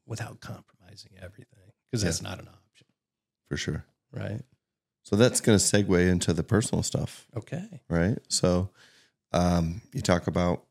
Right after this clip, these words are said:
Speaker 2: your, your grandkids,
Speaker 1: Mm-hmm.
Speaker 2: um, your wife, your children. Um, what's your favorite thing to do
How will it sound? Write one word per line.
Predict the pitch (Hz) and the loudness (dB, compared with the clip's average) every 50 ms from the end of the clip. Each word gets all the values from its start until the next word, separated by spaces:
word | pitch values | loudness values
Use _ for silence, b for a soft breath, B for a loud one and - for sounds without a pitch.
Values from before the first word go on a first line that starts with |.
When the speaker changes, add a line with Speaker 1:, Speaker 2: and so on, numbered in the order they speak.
| _ _ - | _ _ -6
Speaker 2:
your, | 85 85 85 82 80 - | -4 -2 -2 -2 -4 -6
your | - 82 80 | -6 -4 -2
grandkids, | 85 87 90 87 87 85 - 87 87 87 82 87 - - - - - - - - | 0 0 2 0 0 0 0 0 0 -2 -2 -4 -6 -6 -6 -6 -8 -10 -10 -8
Speaker 1:
Mm-hmm. | 113 107 107 98 | -6 -4 -4 -4
Speaker 2:
um, | 110 - 87 85 82 90 90 90 - - _ _ _ _ _ _ _ _ _ _ _ _ _ _ _ - | -4 -4 -4 -4 -6 -6 -8 -12 -14 -20 _ _ _ _ _ _ _ _ _ _ _ _ _ _ _ -10
your | - - | -6 -4
wife, | 82 87 87 87 85 - - - - - b b b b b b b b b b b _ _ _ | 0 0 0 0 0 -2 -8 -14 -20 -20 b b b b b b b b b b b _ _ _
your | - - | -10 -4
children. | - - - 95 90 90 82 90 92 85 85 85 87 - - - _ _ _ _ _ _ _ _ _ _ _ - | 0 2 4 4 4 4 2 2 0 0 -2 -4 -6 -8 -12 -14 _ _ _ _ _ _ _ _ _ _ _ -12
Um, | - 90 85 90 90 87 85 87 92 - _ _ _ _ _ _ _ _ _ _ _ _ _ _ _ _ _ _ _ _ _ _ _ _ _ _ _ _ _ _ _ _ | -10 -8 -6 -6 -6 -8 -8 -10 -14 -16 _ _ _ _ _ _ _ _ _ _ _ _ _ _ _ _ _ _ _ _ _ _ _ _ _ _ _ _ _ _ _ _
what's | 107 110 - 143 | 0 2 2 0
your | 123 | -2
favorite | - - - 117 107 107 98 107 - - | -2 0 4 4 4 6 4 4 0 2
thing | - 98 95 92 85 | 2 2 2 2 2
to | 90 82 | 2 0
do | 80 85 80 76 78 | 2 0 0 0 -2